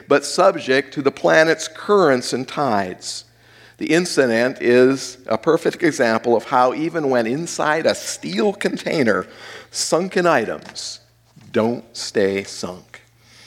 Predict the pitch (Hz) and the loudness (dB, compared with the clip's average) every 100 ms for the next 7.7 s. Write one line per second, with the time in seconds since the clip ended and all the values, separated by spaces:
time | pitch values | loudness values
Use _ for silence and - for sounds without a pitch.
0 | - - - - - 147 139 139 123 110 | -16 -16 -16 -6 2 4 4 2 0 -2
1 | - 131 113 127 143 120 113 127 123 - | -2 2 4 2 0 -2 -2 -2 -2 -2
2 | 117 117 117 117 107 101 95 - 120 117 | -4 -2 -4 0 2 2 0 -2 -2 -2
3 | - 175 156 143 151 147 147 147 - - | 0 0 0 -2 0 0 -2 -8 -8 -2
4 | 123 135 135 - 151 143 135 - 120 107 | 2 2 0 -8 -2 -2 -2 -2 2 4
5 | 95 101 - - _ _ _ _ _ 120 | 2 -2 -14 -20 _ _ _ _ _ -4
6 | 147 - - - 123 113 - - 117 - | -4 -6 -10 -2 -2 -2 -6 -6 -6 -8
7 | - - 104 107 196 87 | -20 -4 0 0 -2 -8